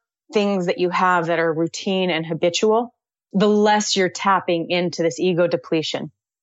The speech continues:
And the less you're also tapping into your willpower, which is a whole nother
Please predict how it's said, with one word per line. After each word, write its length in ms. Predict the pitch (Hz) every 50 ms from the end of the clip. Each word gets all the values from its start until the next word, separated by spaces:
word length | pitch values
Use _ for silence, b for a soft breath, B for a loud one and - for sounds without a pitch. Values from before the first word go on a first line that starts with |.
| _ _ -
And 120 | 202 208
the 60 | 214 214
less 340 | 208 220 226 226 - -
you're 100 | 247 226
also 240 | 220 208 185 - 196
tapping 420 | 180 - - 196 190 185 196 185 180
into 180 | 175 160 -
your 120 | 160 151 151
willpower, 580 | 143 165 165 165 - - - - - - - _ _ _ _ _ _ _ _ _ _ _ _ _ _ -
which 180 | 190 - -
is 80 | 165 165
a 60 | 160
whole 180 | 180 180 165 165
nother 460 | 170 165 156 151 147 - 175 -